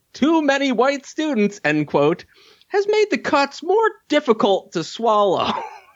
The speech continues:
This is a thing. Half these stories, it's like, I know it's a, it's kind of a, a trope to say, "This could be on The Onion," but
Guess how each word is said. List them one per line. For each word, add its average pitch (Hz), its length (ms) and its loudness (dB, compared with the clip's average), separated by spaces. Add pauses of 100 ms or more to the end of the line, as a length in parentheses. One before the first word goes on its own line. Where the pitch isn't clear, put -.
(1300)
This 370 220 2
is 254 80 4
a 156 60 6
thing. 143 520 -2 (640)
Half 302 300 -2
these 320 200 0
stories, 247 520 2
it's 180 120 -6
like, 196 420 -2 (180)
I 214 160 2
know 240 220 2
it's 196 140 -2
a, 143 440 0
it's 147 160 -10
kind 151 200 2
of 131 80 2
a, 131 160 -2
a 139 60 2
trope 135 300 0
to 127 80 0
say, 127 220 0
"This 240 180 -2
could 127 180 -2
be 147 140 0
on 214 180 2
The 220 140 0
Onion," 226 480 0
but 147 240 -2